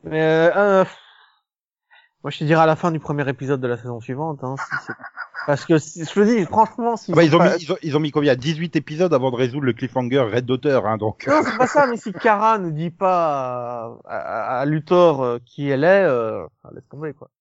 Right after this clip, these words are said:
Speaker 2: Oh, je sens celui qui peut potentiellement arrêter la série à ce moment-là.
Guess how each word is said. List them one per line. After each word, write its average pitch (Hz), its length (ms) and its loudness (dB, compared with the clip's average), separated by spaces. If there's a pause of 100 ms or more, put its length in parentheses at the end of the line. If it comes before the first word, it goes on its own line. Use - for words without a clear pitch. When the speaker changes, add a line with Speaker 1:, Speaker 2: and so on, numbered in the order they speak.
(420)
Speaker 2:
Oh, 131 300 -6
je 110 120 -2
sens - 240 -6
celui 127 160 -4
qui 113 160 -10
peut 113 160 -6
potentiellement 135 680 0
arrêter 120 260 0
la 117 120 4
série 113 280 -4
à 113 80 2
ce - 80 -18
moment-là. 98 340 0